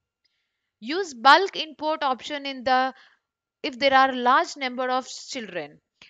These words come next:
Make sure Excel sheet is in the proper format to ensure importing the data without error. You can even download the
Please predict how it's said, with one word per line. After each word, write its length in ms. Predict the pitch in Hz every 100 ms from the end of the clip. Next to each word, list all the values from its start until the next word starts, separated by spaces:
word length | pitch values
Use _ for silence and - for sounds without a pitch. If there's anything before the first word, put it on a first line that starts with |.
| _ _
Make 320 | 185 214 226
sure 320 | - 269 262 285 - -
Excel 360 | 247 - 339
sheet 320 | 330 339 330
is 200 | 320 302
in 100 | 285
the 100 | 285
proper 500 | 285 - 247 220 294
format 540 | 302 330 294 285 269 269 - -
to 120 | 262
ensure 380 | 262 269 - 320
importing 540 | 277 254 254 269 285 285
the 80 |
data 360 | 269 240 240 240
without 320 | 226 226 226 214
error. 420 | 190 165 156 156 - - -
You 80 |
can 180 | 220 240
even 380 | 233 233 277 285
download 600 | 247 240 247 285 339 302
the 120 | 311